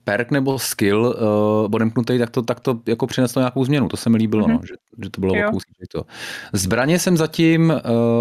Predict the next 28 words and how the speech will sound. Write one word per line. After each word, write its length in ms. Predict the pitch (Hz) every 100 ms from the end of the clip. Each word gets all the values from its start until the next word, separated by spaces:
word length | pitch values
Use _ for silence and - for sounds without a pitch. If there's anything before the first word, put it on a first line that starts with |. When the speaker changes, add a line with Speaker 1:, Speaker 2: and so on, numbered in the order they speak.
| 117 117
Speaker 1:
zbraně 360 | 104 110 123 156
jsou 140 | 170
samozřejmě 440 | 156 151 143 151 160
stylově 340 | - 135 139
postapokalyptický, 880 | 139 120 120 117 117 117 117 - 120
to 80 | 117
už, 200 | 113 -
to 120 | 107
už 100 | 107
jsi 100 | 117
naznačila, 600 | 113 107 107 - 104 95 - - - - - -
že 60 |
jsou, 340 | 107 107 107 107
eh, 40 | 104 101 101 95 104
s-, 160 | - - _ - -
zbastlený 840 | 107 101 107 107 - 120 113 117
z 60 | 113
různých, 600 | 107 90 104 113 - - 98
<laughs> 120 | -
z 120 | 101
různých 340 | 104 101 117 113
kusů, 340 | 113 - 117
co 120 | 113
by 120 | 113
se 120 | 110 117
tak 180 | 120
mohli, 460 | 120 110 101 101 107 - - - - _
eh, 40 | -